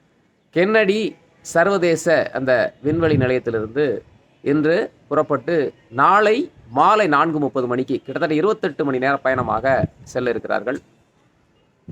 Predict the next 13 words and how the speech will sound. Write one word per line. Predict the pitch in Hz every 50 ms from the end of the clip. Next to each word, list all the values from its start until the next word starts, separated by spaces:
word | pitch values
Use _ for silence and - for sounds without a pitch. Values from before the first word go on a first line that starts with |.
| - -
கிட்டத்தட்ட | - 196 196 - 240 240 240
ஒரு | 208 180 156
ஏழு | - - - 269 262 233
முறை | 202 196 208 220 202
இந்த | 180 160 160 160
பயணம் | - 151 160 175 175 160
வந்து | 147 143 143 160 160 139 123 110 123 -
துவக்கப்பட்டு, | 151 151 156 156 151 - 127 117 - 165 185 185 - - - -
பல்வேறு | - 156 196 233 233 233 202 175
காரணங்களால் | - 151 139 131 127 127 117 120 135 135 123
ஒத்திவைக்கப்பட்டது. | 120 117 - 135 123 110 113 101 104 95 98 107 147 180 - - - - - - - 131
இன்று | 143 180 208 196 208 170
வெற்றிகரமாக | 135 - - 151 147 131 117 117 113 113 117 143 139 117 -